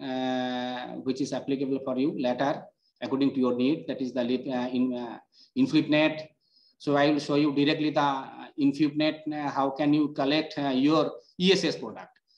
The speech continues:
So if we come from the Google, like InfluipNet, I will show you InfluipNet E S S product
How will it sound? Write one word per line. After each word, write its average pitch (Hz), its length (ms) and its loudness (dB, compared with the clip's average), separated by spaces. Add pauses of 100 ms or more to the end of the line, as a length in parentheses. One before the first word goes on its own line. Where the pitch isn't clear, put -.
(200)
So 185 220 2
if 170 240 4
we 196 180 6
come 180 260 2
from 180 200 2
the 180 100 0
Google, 143 480 0 (680)
like 135 500 -2 (2000)
InfluipNet, 151 600 2 (1600)
I 139 120 4
will 156 220 6
show 147 220 0
you 185 320 6 (360)
InfluipNet 143 720 2
E 156 280 0 (120)
S 143 220 0
S 151 100 0
product 156 540 0